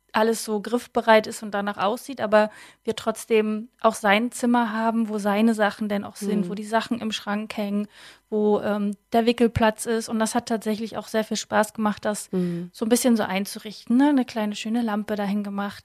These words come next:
Speaker 1: Dann hatten wir noch Mobili geschenkt bekommen, was da denn so hing.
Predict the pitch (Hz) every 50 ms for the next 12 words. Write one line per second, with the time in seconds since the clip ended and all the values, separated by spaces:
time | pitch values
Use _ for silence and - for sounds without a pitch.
0 | _ - 220 220 226 226 233 - 233 226 220 226 220 233 226 226 233 208 226 220
1 | 220 214 226 226 - - 226 214 220 - - 214 - - 214 208 208 208 - _
2 | _ - - _ _ _ - 220 - - 226 214 214 214 214 196 220 208 220 233
3 | 233 233 226 226